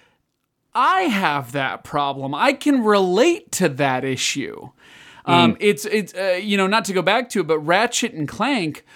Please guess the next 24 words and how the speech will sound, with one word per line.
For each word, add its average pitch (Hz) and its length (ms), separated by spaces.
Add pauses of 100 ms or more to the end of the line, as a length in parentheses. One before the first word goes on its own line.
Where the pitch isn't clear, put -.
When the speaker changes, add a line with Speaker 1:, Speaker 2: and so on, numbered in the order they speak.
(140)
Speaker 1:
when 180 160
you 240 240
unlock 202 440
the 156 180
armor 202 300
set, 143 360
you 214 220
get 247 240
the 151 80
perk 247 460
whether 160 240
you're 147 180
wearing 160 460
the 160 120
armor 151 460
or 127 80
not. 147 560 (380)
That's 156 500
the 180 120
right 156 240
way 143 180
to 135 100
do 196 300
it. 135 260